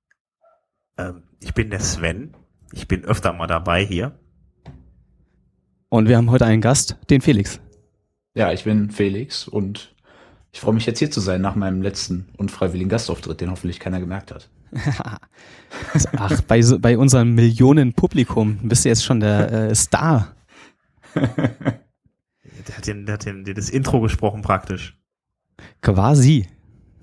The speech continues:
Speaker 1: Sag mal, was hast du denn eigentlich gerade denn jetzt gerade, wie hast du die Leute eigentlich gerade be-, äh, begrüßt? Mit Moin Moin, das hab ich noch verstanden. Aber das andere, was war das denn?
Speaker 2: <laughs> Moin Moin, Hulm Hum Mas Mas. Das
Speaker 1: Hul-,
Speaker 2: ist, äh,
Speaker 1: Hum?
Speaker 2: Hummel, Hummel, Hulm Mas Mas.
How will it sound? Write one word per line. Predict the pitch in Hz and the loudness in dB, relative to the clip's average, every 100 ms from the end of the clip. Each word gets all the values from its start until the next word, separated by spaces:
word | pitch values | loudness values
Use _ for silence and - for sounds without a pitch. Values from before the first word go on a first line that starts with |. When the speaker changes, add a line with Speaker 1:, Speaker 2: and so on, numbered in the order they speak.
| _ - - | _ -18 -8
Speaker 1:
Sag | - 117 - | -2 -2 0
mal, | 104 | 0
was | 90 | 0
hast | - 117 | -2 -2
du | |
denn | 131 | -2
eigentlich | 95 85 | -2 -4
gerade | 90 90 | -2 -2
denn | 87 87 | -2 -6
jetzt | 85 - | -8 -8
gerade, | 90 92 90 | -2 -2 -2
wie | |
hast | 95 - | -4 -4
du | |
die | 90 | 0
Leute | 107 - | 0 -2
eigentlich | 90 - | -6 -6
gerade | 85 85 | -6 -6
be-, | 85 - 85 | -8 -6 -6
äh, | 85 | -6
begrüßt? | - - 98 - 92 | -8 -6 -6 -6 -8
Mit | - - | -8 0
Moin | 156 160 | 0 2
Moin, | 107 147 | 0 2
das | 180 | 2
hab | 127 | 0
ich | 131 | 0
noch | - | -2
verstanden. | 120 117 - | 0 0 0
Aber | 95 | -2
das | 92 | -2
andere, | 98 127 127 | -2 -2 -2
was | 90 92 | -2 -4
war | 92 | -4
das | - - | -6 -6
denn? | 90 85 - - | -8 -8 -12 -2
Speaker 2:
<laughs> | 143 - | 0 2
Moin | 123 120 | 4 4
Moin, | 123 135 131 | 4 4 6
Hulm | 160 147 143 | 4 6 4
Hum | 180 151 | 4 2
Mas | 107 117 | 0 0
Mas. | 110 113 - - - _ _ - _ _ _ _ _ _ _ _ | -2 -2 -6 -12 -20 _ _ -20 _ _ _ _ _ _ _ _
Das | 127 | 2
Speaker 1:
Hul-, | 139 143 | 2 2
Speaker 2:
ist, | |
äh, | 110 | 2
Speaker 1:
Hum? | 196 190 - - | 2 0 -12 2
Speaker 2:
Hummel, | 160 175 143 | 2 4 4
Hummel, | 175 175 | 6 6
Hulm | 175 202 170 | 6 4 2
Mas | 110 110 - | 0 -2 -2
Mas. | 101 104 - | -4 -6 -10